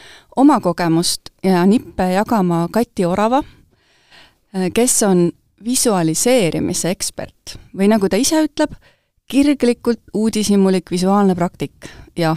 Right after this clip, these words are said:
haridusinnovaator. Ja Kati nimelt võitis möödunud aastal Impact Day mõjukõneleja konkursi. Tere, Kati!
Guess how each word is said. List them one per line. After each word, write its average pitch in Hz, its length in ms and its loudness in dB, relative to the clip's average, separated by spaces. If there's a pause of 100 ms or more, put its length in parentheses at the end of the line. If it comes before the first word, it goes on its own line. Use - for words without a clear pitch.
haridusinnovaator. 170 1000 -2 (1200)
Ja 185 480 2
Kati 247 340 -2
nimelt 208 320 0
võitis 202 560 -2
möödunud 214 440 2
aastal 175 800 -2 (360)
Impact 190 480 -4
Day 185 340 2
mõjukõneleja 175 760 0
konkursi. - 500 -4 (340)
Tere, 233 240 0
Kati! 151 280 -6